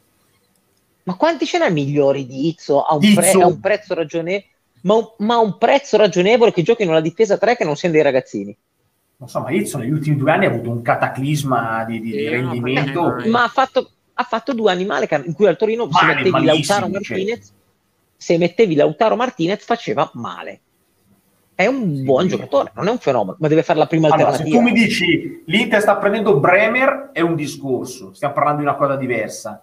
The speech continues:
Speaker 3: Sì,
Speaker 2: Izzo
Speaker 3: certo.
Speaker 2: è una pippa colossale,
Speaker 1: Ma
Speaker 2: cioè,
Speaker 1: loro
Speaker 2: Izzo.
Speaker 1: se-, ma loro servono un centrale che giochi di piede destro.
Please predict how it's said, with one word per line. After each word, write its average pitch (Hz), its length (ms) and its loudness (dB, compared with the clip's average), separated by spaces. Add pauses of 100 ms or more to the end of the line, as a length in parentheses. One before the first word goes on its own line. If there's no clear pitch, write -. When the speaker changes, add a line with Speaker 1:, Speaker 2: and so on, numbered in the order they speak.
Speaker 3:
Sì, 139 180 -14
Speaker 2:
Izzo 185 220 0
Speaker 3:
certo. 127 160 -4
Speaker 2:
è 143 60 2
una 113 200 -2
pippa 127 720 -2 (160)
colossale, 131 840 -2
Speaker 1:
Ma 190 120 4
Speaker 2:
cioè, 226 80 4
Speaker 1:
loro 302 160 4
Speaker 2:
Izzo. - 140 -6
Speaker 1:
se-, - 180 -20 (140)
ma 208 260 0
loro 285 240 2
servono 170 560 0
un 170 140 -2
centrale 214 600 -4
che 139 120 -4
giochi 156 400 -4
di 123 120 -10
piede 170 360 0
destro. 156 600 -2